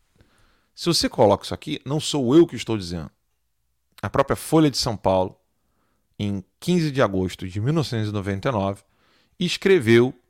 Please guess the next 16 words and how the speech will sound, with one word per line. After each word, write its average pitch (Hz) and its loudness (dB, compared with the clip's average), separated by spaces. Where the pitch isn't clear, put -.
todo 208 4
um 202 -4
texto 117 -2
explicando 135 -4
há 95 -8
um 101 -2
artigo, 131 -2
uma 92 -6
entrevista, 120 -6
reportagem 98 -4
local, 120 -2
laboratório 95 0
de 90 -6
F 95 -8
H 104 -6
C, 120 -8